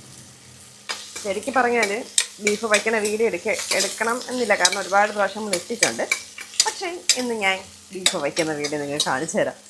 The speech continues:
ബീഫിൻ്റെ നെയ്യിൽ ഉരുക്കി വെച്ച ബീഫ് <laughs> പെട്ടെന്ന് തീരുമാനിച്ച ഒരു ഇതാണ് കേട്ടോ. ഞാൻ അങ്ങനെയൊന്നും വയ്ക്കാൻ ഉദ്ദേശമില്ല. അപ്പം ഇപ്പം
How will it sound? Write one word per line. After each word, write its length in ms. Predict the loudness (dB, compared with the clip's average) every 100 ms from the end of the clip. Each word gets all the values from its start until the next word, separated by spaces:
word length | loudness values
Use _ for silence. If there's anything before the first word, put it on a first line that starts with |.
| -20 -16 -6 -2
ബീഫിൻ്റെ 480 | -2 -2 -4 -2 -4 -4
നെയ്യിൽ 340 | -4 -2 0 0
ഉരുക്കി 300 | -2 -4 -4 0
വെച്ച 180 | 2 0 -4 -6 -6 -4
ബീഫ് 280 | -4 -6 -10 -12 -14 0
<laughs> 360 | 2 6 6 6
പെട്ടെന്ന് 340 | 4 4 4 2
തീരുമാനിച്ച 460 | 0 2 2 2 0 2
ഒരു 140 | 0 0 -6 -6 -2 6
ഇതാണ് 280 | 8 8 4
കേട്ടോ. 220 | 4 2 0 -8 -20 -20 -8 -6 -6 -4 2
ഞാൻ 100 | 4
അങ്ങനെയൊന്നും 360 | 4 4 2 2
വയ്ക്കാൻ 200 | 2 2 0
ഉദ്ദേശമില്ല. 440 | 2 0 2 2 4
അപ്പം 140 | 2
ഇപ്പം 160 | 0